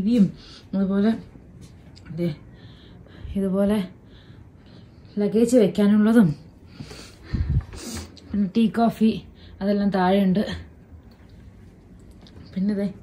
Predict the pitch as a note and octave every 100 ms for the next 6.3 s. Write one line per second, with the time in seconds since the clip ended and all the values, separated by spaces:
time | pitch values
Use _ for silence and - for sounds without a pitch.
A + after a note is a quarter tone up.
0 | - - - - - - - - - -
1 | - - - - - - F#3 G3+ F3 G#3+
2 | - - D#4 E4 G4 G4 C#4 D4 D4+ G#3+
3 | G3 C#4+ - - - - - - C#4 -
4 | E4+ D#4 - - - - - - C4 C4+
5 | C#4+ D4 A3+ E3 G#3 F#3 E3 - - -
6 | - -